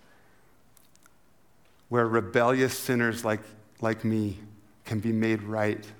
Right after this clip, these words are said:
with a holy and perfect God. We thank you, God, for the good news of Jesus,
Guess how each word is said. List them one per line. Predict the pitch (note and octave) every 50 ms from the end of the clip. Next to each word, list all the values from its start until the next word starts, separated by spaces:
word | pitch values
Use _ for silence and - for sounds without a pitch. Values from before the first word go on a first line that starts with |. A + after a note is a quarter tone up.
| - - - _ - - - - _ _ _
with | - A#2 -
a | A2+
holy | G#2 - - A2+ A2+ A2+ A2 A2 A2
and | G#2 -
perfect | - G#2+ G2 - - G2 - -
God. | A2 G#2+ G#2 A2 A2 G#2 - - - - - - - - - _ _ _ _ _ _ _ _ _ _ _ _ _
We | - G#2
thank | G#2 - A#2+ A#2+ A#2 A#2+
you, | A2+
God, | G2 A#2 G#2+ G#2 G#2 G#2
for | - A2 G#2
the | G#2 G2+
good | F2+ F#2 B2 B2 A#2+ G#2+
news | A#2 A#2+ A#2 A#2 A#2 A2 G2
of | G2 F2
Jesus, | - - G#2+ A2+ A#2+ A#2 A2 A#2 A#2 G#2+ - - -